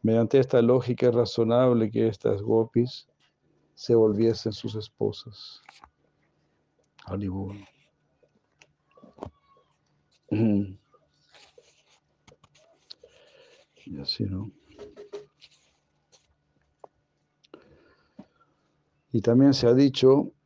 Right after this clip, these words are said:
en el Srimad Bhagavatam diez, veintinueve, trece, este punto fue explicado a ti anteriormente, ya que incluso Shishupala, que odiaba a Krishna, alcanzó la perfección.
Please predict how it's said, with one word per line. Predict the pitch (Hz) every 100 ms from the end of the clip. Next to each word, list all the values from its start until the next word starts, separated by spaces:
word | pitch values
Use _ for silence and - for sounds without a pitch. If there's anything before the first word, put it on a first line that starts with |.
| -
en | 110
el | 104
Srimad | 120 120
Bhagavatam | 120 123 120 113
diez, | 107 120
veintinueve, | 117 110 113 110 117 110
trece, | 107 113 127 - 143 143 -
este | - 135 131
punto | 120 127 139 135 131
fue | 123 131
explicado | 127 - 104 - 120 123 117
a |
ti | - 123
anteriormente, | 120 113 104 113 110 127 135 110 107 113 117 - _ _ _ _ _ -
ya | 120
que | 117
incluso | 120 120 135 131
Shishupala, | 113 - 139 - 139 120 131 110 113 113 -
que | 113
odiaba | 113 110 113 143 156 113
a | 107
Krishna, | - 117 - 110 104 104 _ - - _ _
alcanzó | 110 107 107 107 - 123
la | 120
perfección. | 117 110 - 104 - 110 110